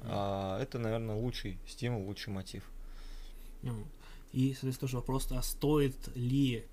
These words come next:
Speaker 2: писать а, ради того, чтобы заработать много денег, чтобы стать, стать, стать богатым, <laughs> я не знаю. Или это вещь, которая скорее больше для, для, для самореализации и для души?
Speaker 1: М, в России ни в коем случае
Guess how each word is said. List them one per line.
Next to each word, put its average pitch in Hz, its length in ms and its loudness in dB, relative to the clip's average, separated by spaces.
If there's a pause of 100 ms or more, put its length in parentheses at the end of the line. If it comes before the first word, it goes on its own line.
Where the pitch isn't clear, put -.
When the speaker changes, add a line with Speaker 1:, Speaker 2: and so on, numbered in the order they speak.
(120)
Speaker 2:
писать 131 560 2 (400)
а, 113 220 2
ради 139 280 8
того, 127 360 4
чтобы 120 720 4 (160)
заработать 127 840 4
много 123 540 4
денег, 127 480 8
чтобы 120 300 0
стать, 123 320 2
стать, - 440 4
стать 165 380 10
богатым, 156 480 10
<laughs> - 0 -
я 160 100 12
не 175 180 10
знаю. 143 380 6 (280)
Или 175 240 8
это 151 380 6
вещь, 131 380 2
которая 131 360 0
скорее 123 440 4
больше 123 440 2
для, 113 500 2 (380)
для, 120 240 2
для 117 200 0
самореализации 117 560 0
и - 200 -2
для 123 120 0
души? - 320 -4 (360)
Speaker 1:
М, 101 280 -4
в 90 100 -2
России 107 320 6
ни 98 120 4
в - 60 0
коем 92 240 0
случае - 420 -8